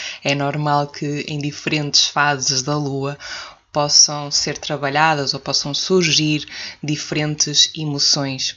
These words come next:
porque, porque a lua está muito relacionada com esta parte emocional. E porquê que, porquê que isto está mais associado ao lado feminino? Então, hum,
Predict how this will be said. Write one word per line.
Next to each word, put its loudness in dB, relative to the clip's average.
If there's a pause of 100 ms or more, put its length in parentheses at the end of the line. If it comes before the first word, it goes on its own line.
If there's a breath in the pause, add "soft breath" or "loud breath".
porque, -10
porque -12
a -6
lua -8
está -4
muito -8
relacionada -2
com -12
esta -2
parte -8
emocional. -4 (920 loud breath)
E -2
porquê -2
que, 0
porquê -2
que -8
isto 4
está 0
mais 2
associado 2
ao -2
lado 2
feminino? -2
Então, -4 (160)
hum, -6